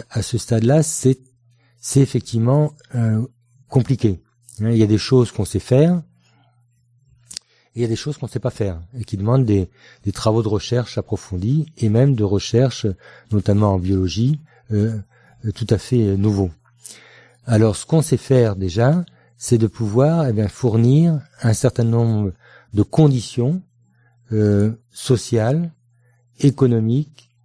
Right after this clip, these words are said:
meilleures aux populations. Hein. C'est-à-dire, effectivement,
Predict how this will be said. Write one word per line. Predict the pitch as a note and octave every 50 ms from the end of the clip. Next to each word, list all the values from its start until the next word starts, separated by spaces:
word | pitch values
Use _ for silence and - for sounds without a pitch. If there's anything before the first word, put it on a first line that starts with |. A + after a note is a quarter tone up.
| _ _ _
meilleures | A2+ A2+ A#2+ A#2 A2+ A#2+ A#2 A#2+ B2+ C#3+ D3+ D3+ C3+ - - _ _ _ _
aux | - - B2+ A2
populations. | - B2+ A2+ - - A2+ A2 F#2+ - G2+ F#2+ E2+ - _ _ _ _ _ _ - - G#2
Hein. | G#2 A2+ C3 C3+ - _ _ _ _ _ _ _
C'est-à-dire, | _ - - - A#2+ G2 - G#2+ F#2+ F#2 G2+ A2+ C3 C#3 C3
effectivement, | G#2+ - - G#2 - - - F#2+ F2+ F#2+ G2+ A2+ B2+ C#3+ D3+ C#3+